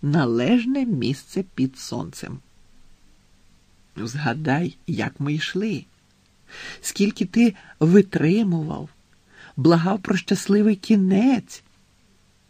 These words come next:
Ось уже й він. І тільки тупа, обмежена істота,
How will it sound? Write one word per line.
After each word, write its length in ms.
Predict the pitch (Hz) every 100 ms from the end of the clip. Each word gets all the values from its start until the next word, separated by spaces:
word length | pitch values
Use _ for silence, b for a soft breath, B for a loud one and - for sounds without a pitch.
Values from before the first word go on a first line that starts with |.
| _
Ось 220 | 123 -
уже 180 | 135 143
й 160 | 156 190
він. 280 | 302 359 - _ _ _ _ _ _ _ _ _ _ _ _ _ _ b -
І 80 | 147
тільки 340 | 156 156 -
тупа, 680 | 135 180 170 - 190 165 - -
обмежена 840 | 160 147 139 151 202 190 170 139
істота, 920 | - 147 - - 180 233 214 - -